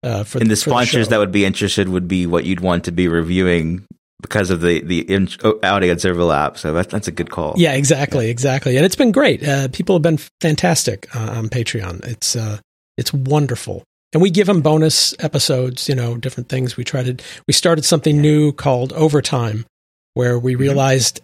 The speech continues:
Speaker 1: uh, that when we stop recording the show, we usually talk for a good ten, fifteen minutes.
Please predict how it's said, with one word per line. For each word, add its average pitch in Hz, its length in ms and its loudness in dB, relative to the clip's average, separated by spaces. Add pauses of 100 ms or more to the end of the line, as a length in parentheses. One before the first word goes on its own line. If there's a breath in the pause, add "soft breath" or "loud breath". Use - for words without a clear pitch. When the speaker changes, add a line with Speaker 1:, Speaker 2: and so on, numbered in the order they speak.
Speaker 1:
uh, 127 240 -4
that 127 180 -4
when 135 140 0
we 147 100 4
stop 151 380 2
recording 143 480 2
the 123 80 -4
show, 139 320 2
we 131 160 -2
usually 165 360 -2
talk 175 320 -2
for 147 140 -2
a 127 60 -2
good 131 320 -2
ten, 139 440 -2
fifteen 170 520 2
minutes. 160 500 2